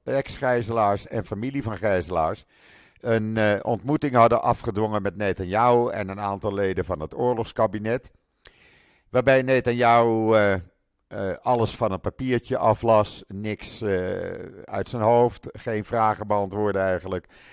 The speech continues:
En eigenlijk zei op een gegeven ogenblik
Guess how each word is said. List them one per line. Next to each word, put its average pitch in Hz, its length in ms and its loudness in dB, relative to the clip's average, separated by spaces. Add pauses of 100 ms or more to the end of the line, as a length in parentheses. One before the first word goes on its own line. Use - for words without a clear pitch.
(320)
En - 140 -4
eigenlijk 151 420 6
zei 127 460 6
op 135 180 2
een 123 60 2
gegeven 123 460 2
ogenblik 113 640 4